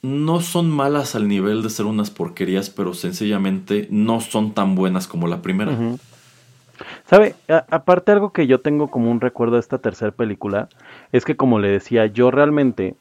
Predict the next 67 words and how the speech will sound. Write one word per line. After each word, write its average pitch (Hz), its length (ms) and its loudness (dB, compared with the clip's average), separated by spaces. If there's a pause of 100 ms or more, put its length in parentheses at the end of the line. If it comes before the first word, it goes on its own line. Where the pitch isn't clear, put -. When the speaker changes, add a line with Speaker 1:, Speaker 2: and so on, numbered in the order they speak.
(120)
Speaker 2:
eh, 90 560 -4
las 92 160 -6
películas 113 400 -2
de 98 80 -2
las 90 140 -4
Tortugas 104 340 -4
Ninja 104 300 -2
las 87 160 -2
veía 90 220 -4
en 90 100 -4
el 92 80 -8
Canal 80 260 -10
cinco. 131 400 -4 (640)
Y 151 80 0
la 139 140 8
tercera 156 300 2
película 131 480 0 (1200)
es 135 140 2
la 135 120 4
que 117 120 -4
más 110 200 -2
tarda 117 220 0
en 107 80 -2
llegar. 113 300 0
No 170 160 2
recuerdo 170 340 4
de 123 80 2
qué - 100 -4
año 110 220 0
sea. 120 420 -2
Creo 139 140 0
que 101 60 2
Speaker 1:
Del 101 40 4
Speaker 2:
es 101 80 2
como 104 180 4
el 98 80 0
Speaker 1:
noventa 104 80 2
y 104 60 2
tres. 107 180 0
Speaker 2:
noventa 101 40 0
y 95 40 -2
seis. 175 240 -2 (140)
Speaker 1:
Noventa 101 260 -2
y 101 60 -2
tres. 98 140 -2
Speaker 2:
Fíjate. 98 260 -6 (580)
Noventa 117 320 2
y - 20 0
tres. 131 180 0
Y 156 60 2
es 175 60 4
la 185 120 4
que 175 100 -4
más 147 160 2
tarda 151 200 0
en 147 80 -2
llegar 170 220 0
porque 131 260 -4
las 123 140 0
películas 156 400 -4
en 131 100 -4
Canal 113 260 -4
cinco 127 280 -4
llegaban 110 340 0
con 107 180 -6
un 107 100 -2
desfase 113 560 -6